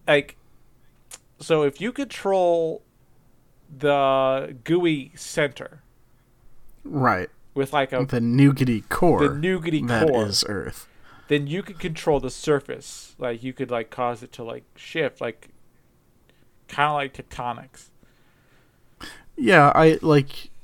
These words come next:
Speaker 2: I could imagine easily affecting the plate tectonics with that.
Speaker 1: Magnetic control of, like, 'cause the majority of the inner core is, um, like, molten metals.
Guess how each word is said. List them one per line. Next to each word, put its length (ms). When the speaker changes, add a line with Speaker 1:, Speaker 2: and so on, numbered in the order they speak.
Speaker 2:
I 120
could 160
imagine 540
easily 460
affecting 520
the 340
plate 240
tectonics 840
with 180
that. 280
Speaker 1:
Magnetic 460
control 580
of, 120
like, 280
'cause 200
the 160
majority 420
of 140
the 200
inner 160
core 440
is, 260
um, 220
like, 180
molten 600
metals. 640